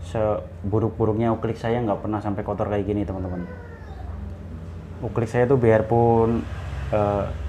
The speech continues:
Inopai cek-cek, ya. Tapi alhamdulillah selalu bersih bagian dalamnya, karena setiap pemakaian lebih dari, eh, empat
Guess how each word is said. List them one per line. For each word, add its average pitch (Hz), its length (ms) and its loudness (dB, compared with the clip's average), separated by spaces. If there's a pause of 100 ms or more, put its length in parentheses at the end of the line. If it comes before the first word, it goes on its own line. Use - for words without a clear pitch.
(120)
Inopai 110 400 0
cek-cek, 120 480 -2
ya. 120 160 4 (1500)
Tapi - 160 -4
alhamdulillah 117 480 4
selalu 117 240 4
bersih 101 320 0
bagian 107 320 2
dalamnya, 107 480 2
karena 113 240 -2
setiap - 400 0 (640)
pemakaian 113 640 4
lebih 110 240 4
dari, 107 320 6 (1900)
eh, 101 400 0 (640)
empat 104 240 -2